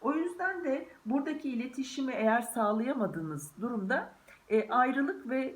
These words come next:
kişilerin başka ilişkiye yönelmesi söz konusu olabilir şeklinde düşündürüyor.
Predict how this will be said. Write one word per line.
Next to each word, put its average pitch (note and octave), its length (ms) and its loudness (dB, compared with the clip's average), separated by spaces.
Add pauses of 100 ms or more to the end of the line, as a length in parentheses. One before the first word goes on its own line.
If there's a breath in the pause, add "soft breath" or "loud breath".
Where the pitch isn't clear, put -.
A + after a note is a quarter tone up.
(120)
kişilerin B3+ 680 -4
başka B3+ 320 2
ilişkiye G#3+ 460 -2
yönelmesi G#3+ 920 0
söz C4 220 -6
konusu G#3+ 320 -4
olabilir A3 600 0
şeklinde D3 560 -8
düşündürüyor. C3+ 540 -8